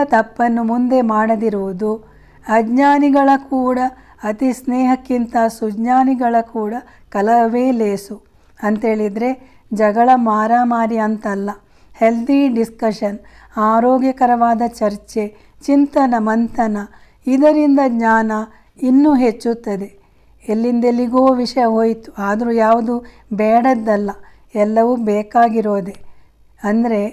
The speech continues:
ಅಸೋಸಿಯೇಷನ್ ಒಳ್ಳೇದಿರ್ಬೇಕು. ಅಂದ್ರೆ ಒಳ್ಳೆಯವರ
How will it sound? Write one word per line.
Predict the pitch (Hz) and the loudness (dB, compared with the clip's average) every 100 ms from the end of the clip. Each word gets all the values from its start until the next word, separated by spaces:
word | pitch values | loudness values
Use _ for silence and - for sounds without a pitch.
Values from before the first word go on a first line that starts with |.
| - _ _ 214 | -10 _ _ -6
ಅಸೋಸಿಯೇಷನ್ | 214 214 269 277 277 277 247 - 240 226 226 - - | -6 -2 0 0 0 0 0 -2 -2 -2 -4 -14 -4
ಒಳ್ಳೇದಿರ್ಬೇಕು. | 220 226 220 214 202 180 196 190 - - _ _ - | -2 0 0 0 -6 -4 -6 -6 -14 -20 _ _ -4
ಅಂದ್ರೆ | 220 233 247 247 | 0 2 2 2
ಒಳ್ಳೆಯವರ | 277 226 208 233 262 269 262 269 | 0 -4 -2 0 2 2 2 0